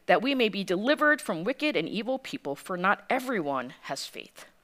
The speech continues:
Paul asked the Thessalonians to pray for him and Silas and Timothy, that the message of the gospel would spread and that they would be protected from evil people. And Paul writes this letter from Corinth, and Corinth is one of the most wicked cities that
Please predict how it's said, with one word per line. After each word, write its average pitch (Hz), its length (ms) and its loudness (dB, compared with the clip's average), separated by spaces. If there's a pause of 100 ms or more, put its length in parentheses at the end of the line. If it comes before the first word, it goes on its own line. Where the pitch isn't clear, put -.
(760)
Paul 302 540 12
asked 269 320 8
the 285 80 4
Thessalonians 214 760 2
to 202 100 -6
pray - 260 4
for 233 220 -2
him 202 340 0 (300)
and 165 120 0
Silas 190 540 6
and 160 100 -6
Timothy, - 420 -6 (480)
that 196 140 -6
the 240 80 -2
message 269 640 0
of 202 120 4
the 190 80 0
gospel 196 680 -2
would 165 140 -2
spread 165 320 2
and 185 120 4
that 196 100 6
they 285 140 6
would 339 100 2
be 285 100 0
protected 247 640 0
from 190 240 0
evil 190 300 -4
people. - 400 -10 (560)
And 269 120 8
Paul 311 240 12
writes 294 360 10
this - 240 0
letter 247 340 8
from 240 260 0
Corinth, - 460 4
and 196 100 0
Corinth 320 360 6
is 226 100 0
one 247 100 0
of 240 60 0
the 240 80 0
most 202 220 -2
wicked 262 360 -2
cities 185 380 -4
that - 180 6